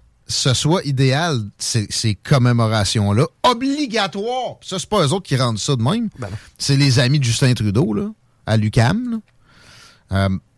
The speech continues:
Speaker 1: tout, tout ce qui, ce qui tourne autour de ça, j'ai des réserves. Je trouve ça malsain, mais ça reste que, bien sûr, on pense aux familles, puis à, à ces, à ces gens-là, puis le, aussi le, le héros, là,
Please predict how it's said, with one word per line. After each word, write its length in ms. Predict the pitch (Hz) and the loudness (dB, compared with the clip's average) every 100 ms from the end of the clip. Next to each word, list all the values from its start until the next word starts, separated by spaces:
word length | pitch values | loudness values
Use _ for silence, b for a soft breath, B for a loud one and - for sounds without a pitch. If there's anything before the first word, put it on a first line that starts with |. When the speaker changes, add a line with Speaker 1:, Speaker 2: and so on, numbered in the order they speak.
| _ _ _ - | _ _ _ -8
Speaker 1:
tout, 140 | - - - | -4 -4 -6
tout 80 | - | -6
ce 140 | - | -4
qui, 220 | - 170 | 0 0
ce 160 | 135 - | 0 -6
qui 120 | - | -2
tourne 200 | 214 208 | 0 2
autour 240 | 160 160 | 2 2
de 120 | 139 113 | 0 0
ça, 220 | - 190 | 0 -2
j'ai 340 | 110 113 113 - _ _ _ _ _ _ _ - | -2 -2 -4 -8 _ _ _ _ _ _ _ -2
des 320 | 113 135 123 | 2 2 2
réserves. 320 | 120 143 127 | 2 2 0
Je 40 | - | -4
trouve 140 | 104 | -4
ça 120 | - | -2
malsain, 360 | 120 101 90 156 | 0 0 0 0
mais 100 | 127 | 0
ça 140 | - | 0
reste 180 | 98 127 | -2 -2
que, 80 | - | -2
bien 180 | 92 104 | 0 0
sûr, 380 | - 143 143 147 B B B B B B | 2 0 0 -4 B B B B B B
on 180 | 101 107 | 2 2
pense 340 | 107 123 123 120 | 4 4 4 0
aux 100 | 107 | 0
familles, 460 | 107 101 131 131 | 2 2 2 0
puis 260 | 113 107 104 | -4 -4 -2
à, 240 | 98 92 | -2 -2
à 200 | - 90 | -4 -6
ces, 240 | 90 107 98 | -4 -4 -2
à 60 | |
ces 160 | 92 120 | 0 2
gens-là, 360 | 110 104 107 143 | 4 4 2 0
puis 160 | - 104 92 - | -2 -10 -12 -12
le, 480 | 117 110 107 104 101 | -8 -6 -6 -6 -8
aussi 320 | 101 - 139 | -6 -4 -2
le, 440 | 113 98 92 92 87 | 0 2 2 2 4
le 220 | 110 120 | 2 4
héros, 460 | 120 107 131 143 | 4 6 4 4
là, 80 | 117 | 2